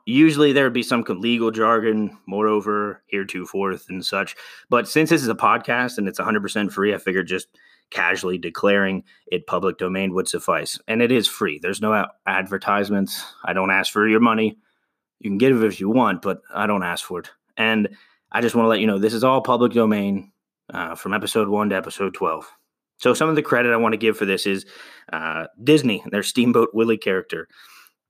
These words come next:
The United States Patent and Trademark Office, they had a lot of helpful information determining what's the difference between the three.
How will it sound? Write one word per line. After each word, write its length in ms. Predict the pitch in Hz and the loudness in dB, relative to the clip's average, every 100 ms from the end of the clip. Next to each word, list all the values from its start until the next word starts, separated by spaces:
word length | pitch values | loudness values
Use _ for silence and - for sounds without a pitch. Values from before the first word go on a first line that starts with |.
| - | -2
The 80 | |
United 280 | 127 127 143 | 2 2 2
States 260 | - 131 - | 2 2 2
Patent 260 | 110 110 | -4 -2
and 100 | 107 | -4
Trademark 480 | 98 110 113 117 117 | -2 0 2 2 2
Office, 360 | 117 117 127 113 | 2 2 0 0
they 100 | 101 | 0
had 80 | 101 | 0
a 40 | |
lot 160 | 101 101 | 0 -2
of 120 | 90 | -4
helpful 340 | - 101 92 104 | -4 -4 0 0
information 540 | 107 101 101 104 107 | 2 2 0 0 0
determining 440 | 101 98 101 95 98 | -2 -2 -2 0 -2
what's 200 | 95 - | -4 -6
the 140 | 92 | -10
difference 380 | 85 101 107 92 | -4 -2 -2 -6
between 280 | - 104 104 | -8 -4 -4
the 80 | |
three. 320 | 104 143 170 | 0 0 0